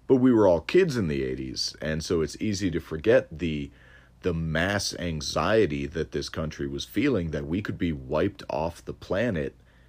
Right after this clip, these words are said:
in a moment. You know, all the, uh, you know, duck and cover drills that, that school kids were having to go through in the same way they go through mass shooting drills now.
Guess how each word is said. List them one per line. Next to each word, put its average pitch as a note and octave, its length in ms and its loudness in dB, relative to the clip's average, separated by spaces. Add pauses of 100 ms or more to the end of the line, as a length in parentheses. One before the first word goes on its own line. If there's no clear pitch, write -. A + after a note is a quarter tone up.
(720)
in A2+ 180 2
a F2+ 60 2
moment. E2 840 0
You F#2+ 160 -2
know, C#2 240 -4 (420)
all F#2+ 260 2
the, D#2 400 -2 (200)
uh, A1+ 380 -8 (1160)
you E2 140 -6
know, C#2+ 200 -8
duck F#2+ 260 2
and D#2+ 140 -4
cover F2 400 2
drills F2+ 760 2
that, D#2 340 -4
that D2 180 -6
school E2+ 300 -6
kids E2 240 -2
were E2+ 100 0
having D#2+ 180 -2
to D#2+ 60 -6
go E2 240 -2
through E2 280 -4
in D2+ 100 -4
the D2 80 -4
same D2 260 -4
way D2 140 -2
they D2 160 -2
go D2+ 180 -4
through D2+ 200 -6
mass D2 240 -4
shooting D2+ 380 -6
drills D2 380 -6
now. C#2 420 -6